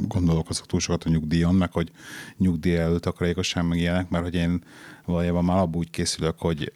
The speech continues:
hogy, ö, életem végéig dolgozni fogok. Vagy nem tudom, nekem van egy ilyen érzém. Tehát, hogy, tehát nem az lesz, hogy fogom, és akkor elmegyek. Tehát nekem nincs kell, nincs kell, tehát nem, nem, egyszerűen nem tudom vizualizálni azt, hogy nyugdíjba megyek dolgot. Tehát még hogyha, még hogyha, ha, ha,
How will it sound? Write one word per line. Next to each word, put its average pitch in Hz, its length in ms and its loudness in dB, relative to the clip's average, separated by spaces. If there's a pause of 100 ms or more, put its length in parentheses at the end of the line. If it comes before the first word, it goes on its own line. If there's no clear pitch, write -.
hogy, 82 280 -4
ö, 80 320 0
életem 85 320 -2
végéig 80 240 0
dolgozni 80 420 -2
fogok. 85 420 -4 (440)
Vagy - 160 -4
nem 78 140 -2
tudom, 71 200 -4
nekem 82 160 -2
van 82 120 0
egy 78 80 -2
ilyen 80 200 -2
érzém. 73 400 -4 (420)
Tehát, - 120 -8 (140)
hogy, - 40 -12 (540)
tehát - 160 -20
nem 85 120 2
az 80 80 -2
lesz, 78 220 -2
hogy 87 220 -2 (180)
fogom, 82 260 -4
és 80 80 -4
akkor - 160 -2
elmegyek. 80 380 -2
Tehát - 300 -2
nekem 104 180 2
nincs 120 200 2
kell, 95 100 2
nincs 95 300 2
kell, 85 120 0
tehát - 440 -6
nem, 117 160 2
nem, 120 160 6
egyszerűen 123 300 6
nem 139 120 10
tudom 113 180 0
vizualizálni 87 680 2
azt, 82 160 -2
hogy 92 100 2
nyugdíjba 85 440 2
megyek 78 360 -4 (400)
dolgot. 80 540 0 (360)
Tehát - 180 0
még 104 140 4
hogyha, 101 420 2 (320)
még 101 140 2
hogyha, - 280 0
ha, 101 300 0
ha, - 360 -2